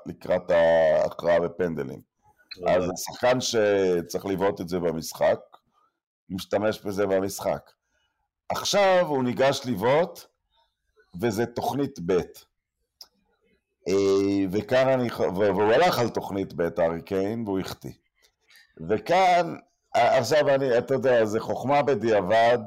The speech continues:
Speaker 1: מי שרוצה, אל תקשיבו, לא יכול לשתות קפה, אבל אני אומר, מטבע הדברים, יש לך עוד שבעה, שמונה שחקנים על המגרש כרגע שהתאמנו לפנדלים, נכון?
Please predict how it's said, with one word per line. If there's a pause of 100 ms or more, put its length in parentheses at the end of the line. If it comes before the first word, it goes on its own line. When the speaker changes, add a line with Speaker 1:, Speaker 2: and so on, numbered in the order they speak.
(540)
Speaker 1:
מי
שרוצה,
אל
תקשיבו,
לא
יכול
לשתות
קפה,
אבל
אני
אומר, (1000)
מטבע
הדברים, (640)
יש
לך
עוד
שבעה,
שמונה
שחקנים
על
המגרש
כרגע
שהתאמנו
לפנדלים,
נכון?